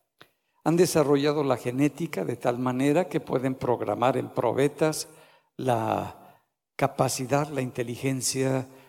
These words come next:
de los diferentes, de diferentes personas. Y los colocan en diferentes castas, eh, de los más inteligentes a los menos inteligentes, y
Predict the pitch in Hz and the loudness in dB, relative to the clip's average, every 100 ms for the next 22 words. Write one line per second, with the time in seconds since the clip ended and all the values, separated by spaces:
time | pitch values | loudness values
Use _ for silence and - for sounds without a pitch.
0 | _ - 120 120 117 113 120 117 120 - | _ -6 0 2 2 -2 -4 -4 -6 -2
1 | 123 123 117 131 113 - - - _ _ | 0 0 -4 -4 -2 -4 -10 -20 _ _
2 | - 110 120 131 123 123 127 110 - 107 | -8 -6 -4 -2 -2 -2 -4 -4 -6 -6
3 | - 120 92 165 - - - _ _ - | -2 -2 -2 -6 -12 -14 -18 _ _ -20
4 | - _ - 170 175 - - 170 185 220 | -20 _ 0 4 2 0 2 4 4 2
5 | 220 208 202 247 165 143 139 123 147 147 | -2 -8 -8 -6 -2 -2 -2 0 2 2
6 | 147 139 - 127 92 - - - - - | 0 -2 0 0 0 -6 -6 -6 -6 -12
7 | _ _ _ _ _ _ _ - 127 123 | _ _ _ _ _ _ _ -4 0 2
8 | 120 110 123 117 120 139 139 127 131 120 | 2 0 2 0 0 -2 -2 -4 -4 -4
9 | 113 147 143 160 135 117 113 117 127 120 | 0 0 0 -4 -4 -4 -6 -4 -4 -4
10 | - 117 135 139 160 147 131 143 143 - | -8 -6 -4 -2 0 -2 0 -2 -2 -4
11 | - - _ _ _ - 170 175 175 170 | -12 -20 _ _ _ -4 0 2 0 -6